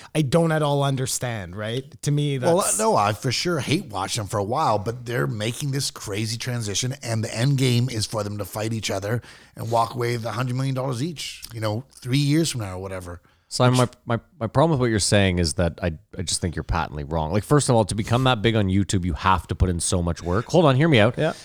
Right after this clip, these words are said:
Speaker 3: To fight a professional athlete, you have to train a full camp, day in and day out. You, you can't just be a slouch and, like, kinda half-ass it. And then
Speaker 1: Yeah.
Speaker 3: to knock him out, that's really the proving point. Like, I'm with you. If it had gone to decision and he looked whatever, then I'd be like, "He's not really,"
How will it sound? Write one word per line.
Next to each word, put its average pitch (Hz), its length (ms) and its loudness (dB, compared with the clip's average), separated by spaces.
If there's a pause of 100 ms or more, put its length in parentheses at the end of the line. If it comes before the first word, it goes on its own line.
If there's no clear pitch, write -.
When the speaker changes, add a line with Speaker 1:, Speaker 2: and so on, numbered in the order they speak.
(100)
Speaker 3:
To 113 100 4
fight 131 260 4
a 160 60 2
professional 127 480 2
athlete, 104 420 4
you 95 80 0
have 104 160 2
to 87 80 -8
train 90 640 2 (580)
a 123 60 -4
full 131 300 4
camp, 90 400 0
day 110 180 6
in 113 80 4
and 101 140 2
day 98 240 6
out. 95 60 4
You, 104 120 0
you 131 160 2
can't 147 280 2
just 139 180 2
be 117 100 6
a 98 60 6
slouch 104 500 2
and, 92 80 0
like, 87 160 0
kinda 92 160 0
half-ass 80 580 -2
it. - 120 -16
And 131 120 4
then 202 80 6
Speaker 1:
Yeah. 131 60 2
Speaker 3:
to 131 60 4
knock 131 320 4
him 110 100 4
out, 95 320 4 (1120)
that's 139 260 2
really 131 160 6
the 101 120 2
proving 95 400 2
point. 90 200 -4
Like, 123 180 -4 (280)
I'm 214 140 2
with 185 180 2
you. 120 80 4
If 92 80 0
it - 80 2
had 196 60 0
gone 208 140 2
to 196 40 -2
decision 123 500 2
and 107 80 2
he 104 120 4
looked 98 260 0
whatever, 90 560 2 (460)
then 117 160 2
I'd 117 120 4
be 113 60 4
like, 110 120 6
"He's 104 120 4
not 120 160 4
really," 107 240 4